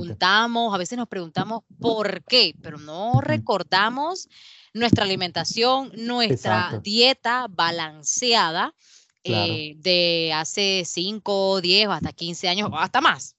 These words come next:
Speaker 1: veinte años
Speaker 2: Exacto,
Speaker 1: atrás.
Speaker 2: exacto. Y es que a veces, a veces eso es muy importante porque a veces, eh, cuando uno está joven, uno dice, "No, esto en este momento lo puedo hacer, puedo comer esto, puedo comer lo otro, ahorita no me pasa nada", pero la experiencia de la vida <laughs> le dice a uno que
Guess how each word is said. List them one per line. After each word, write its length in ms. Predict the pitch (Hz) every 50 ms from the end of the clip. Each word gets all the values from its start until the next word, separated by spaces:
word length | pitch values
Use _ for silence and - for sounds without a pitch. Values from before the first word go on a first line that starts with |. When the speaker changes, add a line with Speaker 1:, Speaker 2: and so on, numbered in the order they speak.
| _ -
Speaker 1:
veinte 320 | 202 208 202 185 - -
años 160 | - 135 - 156
Speaker 2:
Exacto, 220 | 135 113 - -
Speaker 1:
atrás. 140 | - - _ _ _ _ -
Speaker 2:
exacto. 440 | - 117 247 233 - - - 233 247 - 311 330 - - -
Y 60 | -
es 80 | 143 -
que 100 | - 214
a 20 |
veces, 400 | 190 190 180 220 233 214 - - -
a 80 | 151 135
veces 320 | 135 135 160 190 185 -
eso 180 | - 147 131 160
es 60 | 165
muy 100 | 165 185 196
importante 420 | 180 - 139 131 - 143 139 147
porque 240 | 135 120 110 - 113
a 40 | 107
veces, 720 | 107 113 117 113 - 151 151 151 147 143 147 - - _ _ _ _
eh, 400 | - 123 117 117 113 110 104 101 104 104 - _ -
cuando 180 | 113 107 110
uno 80 | 117 139
está 160 | 135 - 160
joven, 380 | 135 156 151 160 170 160 - _ _ _ _ -
uno 200 | 135 135 143 139
dice, 320 | 135 131 120 - 117 110 113 - - -
"No, 180 | - 185 196 151
esto 300 | 135 135 - 160 151 139
en 100 | 131 127
este 160 | 123 - -
momento 320 | 139 127 123 131 131 - 131
lo 100 | 117 113
puedo 160 | - 123 120
hacer, 340 | 120 120 - 139 143 139 135 117 110
puedo 200 | - 123 127 123
comer 260 | - 117 113 117 117 120
esto, 300 | 135 135 131 135 131 117
puedo 160 | 131 127 120
comer 200 | - 117 117 113
lo 120 | 113 117 120
otro, 340 | 131 135 131 135 131 123 - - - - - -
ahorita 240 | 123 120 123 123
no 80 | 120 120
me 100 | 123 117
pasa 240 | 117 113 110 - 117
nada", 320 | 127 139 143 143 143 147 - _ _ _ _ _ _ _ -
pero 200 | 131 123 113 113
la 80 | 113 117
experiencia 500 | - - - 180 165 175 175 175 175 180
de 60 | 170
la 140 | 175 175 170
vida 260 | 165 160 151 151 - -
<laughs> 40 | -
le 140 | - - 131
dice 220 | 143 135 - 160
a 40 | 135
uno 220 | 127 123 131 131
que 200 | - 135 120 -